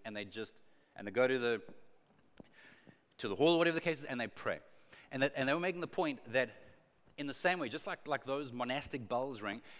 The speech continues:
sometimes the interruptions from our kids need to be seen and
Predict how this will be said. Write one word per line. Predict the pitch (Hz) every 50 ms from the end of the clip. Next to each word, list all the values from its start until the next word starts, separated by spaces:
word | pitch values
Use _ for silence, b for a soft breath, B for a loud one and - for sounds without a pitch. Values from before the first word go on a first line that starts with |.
| B B B B B B -
sometimes | - 175 185 180 - 202 208 214 180
the | 156 165
interruptions | 165 170 143 - 151 147 151 143 - - 156 143 -
from | - 151 139
our | 131 123
kids | - - - - 151 120 90 82 - - - - - _ _ _ _ _ _ _ b b b b b -
need | 117 127 135
to | 135
be | 123 120
seen | - - 151 143 120 -
and | - 120